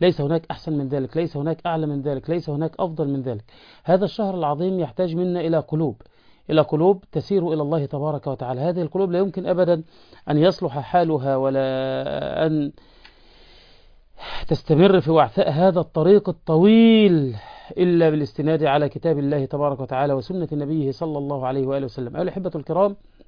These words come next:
هذا الشهر العظيم ينبغي فيه أولًا أن نتخلى عن العلائق والعوائق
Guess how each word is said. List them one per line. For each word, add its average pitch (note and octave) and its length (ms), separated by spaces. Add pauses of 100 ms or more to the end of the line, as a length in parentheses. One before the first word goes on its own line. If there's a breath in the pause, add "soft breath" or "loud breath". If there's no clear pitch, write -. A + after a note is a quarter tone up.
(1300 soft breath)
هذا G3 220
الشهر F#3+ 280
العظيم F3+ 480
ينبغي G3 420
فيه F#3 240
أولًا F3+ 460
أن F3 340
نتخلى F3 520
عن C#3+ 200
العلائق C#3+ 600
والعوائق C#3 1200